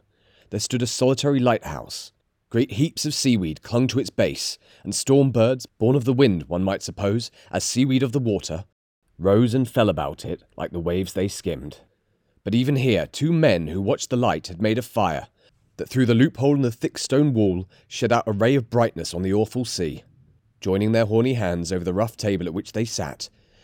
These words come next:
they wished each other Merry Christmas in their can of grog, and one of them, the elder too, with his face all damaged and scarred with hard weather, as the figurehead of an old ship might be, struck up a sturdy song that was like a gale in itself.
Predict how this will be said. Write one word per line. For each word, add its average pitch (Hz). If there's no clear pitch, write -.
they 90
wished 113
each 117
other 110
Merry 107
Christmas -
in 85
their 87
can 98
of 101
grog, 78
and 98
one 127
of 120
them, 90
the 117
elder 101
too, 82
with 92
his 104
face 123
all 117
damaged 110
and 123
scarred 95
with 98
hard 101
weather, 95
as 98
the 107
figurehead 113
of 110
an 110
old 113
ship -
might 85
be, 92
struck -
up 127
a 123
sturdy 120
song 82
that 98
was 92
like 113
a 135
gale 113
in 117
itself. -